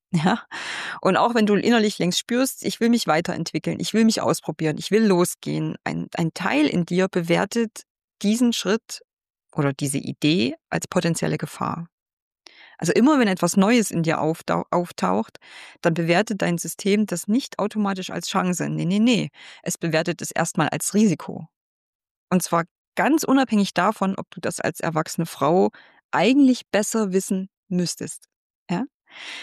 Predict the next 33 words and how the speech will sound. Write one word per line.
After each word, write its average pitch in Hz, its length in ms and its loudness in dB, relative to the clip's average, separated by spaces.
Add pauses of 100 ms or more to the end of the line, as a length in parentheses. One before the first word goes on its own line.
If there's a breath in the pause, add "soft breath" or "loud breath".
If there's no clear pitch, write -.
(540 loud breath)
Ähm, 202 500 4 (240)
verantwortlich 226 540 0
dafür - 320 0
ist - 160 -6
die - 120 -4
Amygdala. 180 800 -2
Das - 200 -8
ist - 140 -6
dein 180 120 0
eingebautes 175 540 0
Alarmsystem. 175 1000 -2 (260)
Und 170 180 -4
die 190 100 2
fragt - 460 -4
halt, 196 320 2 (420 loud breath)
oder 170 160 2
was 156 120 0
sie 160 120 0
nicht 196 400 4
fragt, 156 440 -2
ist, - 460 -6 (480)
"Ist - 200 -2
das - 160 -4
gut 240 200 0
für - 160 -6
dich?", 180 380 -4 (480)
sondern 170 220 2
die 170 120 0
fragt - 400 -2
nur, 208 260 4 (340 soft breath)
"Ist - 160 -6
das - 140 -4
bekannt? 220 500 -2